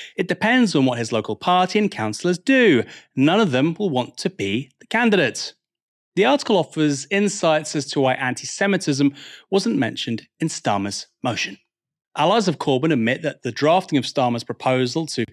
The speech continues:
ban his predecessor from standing drastically curtails the grounds for legal action against Labour and leaves him with little option but to retire or run against the party he led for nearly five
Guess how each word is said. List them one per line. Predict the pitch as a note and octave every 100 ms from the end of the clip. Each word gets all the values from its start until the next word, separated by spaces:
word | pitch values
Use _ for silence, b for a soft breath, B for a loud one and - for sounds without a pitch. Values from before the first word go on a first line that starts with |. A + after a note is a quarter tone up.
| B B -
ban | C#3+ D#3+
his | C#3+ C3+
predecessor | - - C#3+ C3+ C#3+ C3+
from | D#3 B2
standing | - - A#2+ B2 C#3 D3+ B B
drastically | - E3+ E3+ A3+ A3+
curtails | E3 - A#2 A2 C3
the | -
grounds | - F#3+ G3 F#3+ G3 F#3 B B
for | - A2+
legal | F3+ G#3
action | D3 - C3+
against | A#2+ A2+ -
Labour | G#2+ A2 D#3 D#3+ B B
and | B2 A2+
leaves | A2+ A2+ -
him | A2
with | G#2+
little | G#2 - -
option | F3+ - - F3+ F3+ B B B
but | -
to | -
retire | A#2 - B2+ A#2+ C3 D#3
or | A#2
run | G#2+
against | G#2+ A#2 A2
the | -
party | - A#2 A2 - G#2+
he | B2+
led | F3 F3+ F3 _ _ _
for | B3
nearly | A3+ A3 G#3 _ _
five | G#2+ G2+ G2